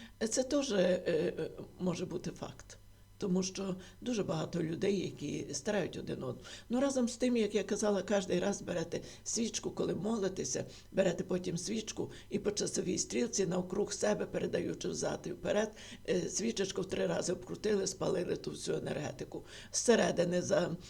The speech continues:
з-, дихання зробили, вдох-видох, значить, у вас увеличилася енергетика всередині, зверху спалили, і ви постепенно розширяєтесь, розширяєтесь. А це перше, що темряву убиває світло.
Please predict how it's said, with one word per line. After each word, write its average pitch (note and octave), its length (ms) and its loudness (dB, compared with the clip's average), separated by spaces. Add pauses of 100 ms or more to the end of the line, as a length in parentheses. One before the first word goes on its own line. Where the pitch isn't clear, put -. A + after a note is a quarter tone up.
(140)
з-, F#3+ 120 -4
дихання G#3 560 2
зробили, G3 600 2 (260)
вдох-видох, G3 800 0 (200)
значить, F#3 460 2
у F#3 80 4
вас D#3 320 0 (140)
увеличилася E3+ 800 2
енергетика D#3+ 520 0
всередині, G3+ 640 2 (220)
зверху F#3 480 2
спалили, G3+ 640 2 (260)
і G#3 80 4
ви G#3 120 10
постепенно G#3 760 2
розширяєтесь, F3+ 800 2
розширяєтесь. - 920 -8 (800)
А G3+ 80 0
це B3+ 140 6
перше, B3+ 440 2
що D#3+ 280 -4 (360)
темряву G3+ 420 4
убиває D3+ 640 -2
світло. - 460 -10